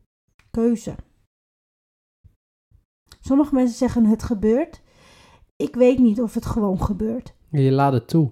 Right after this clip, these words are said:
Speaker 2: en die keuze
Speaker 1: Dat
Speaker 2: maak je.
Speaker 1: gebeurt, ja. <laughs> Ja.
Speaker 2: En die keuze maak je. En als je, mensen zeggen dan van, "Ja, maar het was niet de bedoeling dat we uit elkaar groeiden." Nee.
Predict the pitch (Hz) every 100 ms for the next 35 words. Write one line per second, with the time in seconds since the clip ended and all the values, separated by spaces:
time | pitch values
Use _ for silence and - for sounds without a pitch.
0 | _ 123 117 131 - 131 143 120 117 110
1 | 131 156 - 101 190 220 233 - - 233
2 | 208 170 - - - - 277 185 127 117
3 | 120 120 135 120 107 107 120 131 - 104
4 | - 104 107 113 113 - 113 110 110 _
5 | _ _ _ _ _ _ _ _ - 120
6 | - 123 123 113 104 107 104 104 113 104
7 | 90 90 - 92 98 98 110 110 110 117
8 | 110 107 104 123 135 - 92 - 101 90
9 | 92 92 87 87 110 165